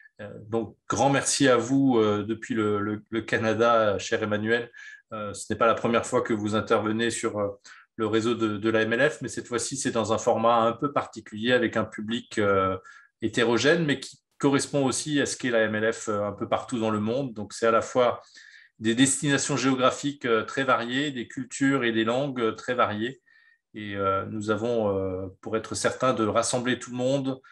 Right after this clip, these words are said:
ouvert également à cette traduction en anglais, en, en espagnol, pour être certain, encore une fois, de n'exclure, euh, personne, même si toutes les langues s-, ne sont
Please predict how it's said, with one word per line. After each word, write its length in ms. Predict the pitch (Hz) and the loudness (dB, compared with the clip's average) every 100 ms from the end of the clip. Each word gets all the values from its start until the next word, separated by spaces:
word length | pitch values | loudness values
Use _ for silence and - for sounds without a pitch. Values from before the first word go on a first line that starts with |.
| - - _ | -20 -20 _
ouvert 400 | 131 117 131 123 | -8 -2 2 2
également 480 | 110 110 113 123 120 | 4 2 2 2 2
à 160 | 104 | 0
cette 360 | 98 - 113 - | -2 -8 -10 -10
traduction 680 | - 120 113 107 - 123 117 | -2 -2 -2 -4 -2 0 2
en 80 | 113 | 2
anglais, 420 | 113 110 123 117 | 2 0 0 0
en, 160 | 113 107 | 0 -2
en 120 | 110 | -4
espagnol, 640 | 113 - 110 110 120 127 - | -4 -2 -2 2 2 2 -2
pour 140 | 113 | -2
être 200 | 113 113 | -2 -2
certain, 540 | - 117 - 127 127 117 | -2 -4 0 -2 -2 -4
encore 280 | 107 104 107 | -12 -6 -4
une 100 | 104 | -2
fois, 180 | - 123 | 0 0
de 80 | |
n'exclure, 580 | 107 104 107 - 120 113 | 2 0 -2 -4 0 2
euh, 100 | 104 | 2
personne, 420 | 101 101 - 123 | 0 -4 0 0
même 180 | 120 101 | 2 -4
si 300 | 98 - 120 _ - - - _ - | -6 -12 -16 _ -20 -20 -20 _ -10
toutes 180 | 117 | -2
les 80 | 123 | 2
langues 240 | 113 123 104 | 4 2 0
s-, 160 | - 123 | -4 -2
ne 160 | 110 | -4
sont 480 | 107 - 117 113 110 | -2 -2 0 0 -2